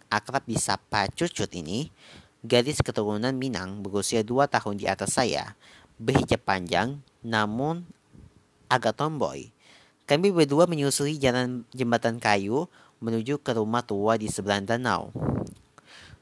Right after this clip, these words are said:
Cucu ternyata tertarik dengan bambu kecil yang tumbuh di depan rumah tua itu.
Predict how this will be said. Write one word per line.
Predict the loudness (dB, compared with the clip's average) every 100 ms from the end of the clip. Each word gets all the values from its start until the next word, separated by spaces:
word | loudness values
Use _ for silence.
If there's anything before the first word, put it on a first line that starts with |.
| _
Cucu | -4 0
ternyata | 2 2 2 2 2
tertarik | 2 4 2 2
dengan | 0 0
bambu | 0 -2 -2 -4
kecil | -6 -2 0 2
yang | 0 -2 -2
tumbuh | -4 -4 -2 -2
di | -2
depan | -2 -2 -4
rumah | -4 -4
tua | -2 -2 -2
itu. | -6 -8